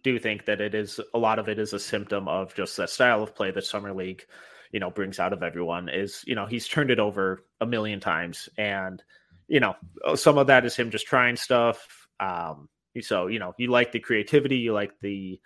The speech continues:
um, vision with a lot of that stuff. Obviously, he'll need to rein that in, but with, you know, a team with Jalen Suggs and Cole Anthony and Markelle Fultz, it'll be, I'm assuming those will get scaled back a good amount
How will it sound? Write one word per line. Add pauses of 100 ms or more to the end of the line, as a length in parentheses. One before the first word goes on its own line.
(540)
um, (200)
vision (180)
with
a
lot
of
that
stuff.
Obviously,
he'll
need
to
rein
that
in,
but (640)
with, (500)
you
know,
a
team
with
Jalen
Suggs
and
Cole
Anthony
and
Markelle
Fultz,
it'll
be,
I'm
assuming
those
will
get
scaled
back
a
good
amount